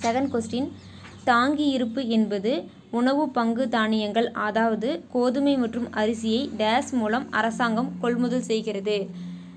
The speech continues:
எதன் மூலமா அரசாங்கம் வந்து தாங்கி இருப்பு என்கு உணவு பங்கு தானியங்கள், கோதுமை மற்றும் அரிசியை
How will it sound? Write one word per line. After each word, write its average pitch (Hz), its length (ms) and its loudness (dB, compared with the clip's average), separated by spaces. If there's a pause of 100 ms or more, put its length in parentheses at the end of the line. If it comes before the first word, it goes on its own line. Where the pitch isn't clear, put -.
(400)
எதன் 262 440 2
மூலமா 247 300 4
அரசாங்கம் 220 600 0
வந்து 202 400 -2 (280)
தாங்கி 247 400 2
இருப்பு 247 300 0
என்கு 220 1300 -4
உணவு 226 320 2
பங்கு 220 360 0
தானியங்கள், 220 600 -2 (840)
கோதுமை 240 400 4
மற்றும் 226 360 -2
அரிசியை 226 500 -2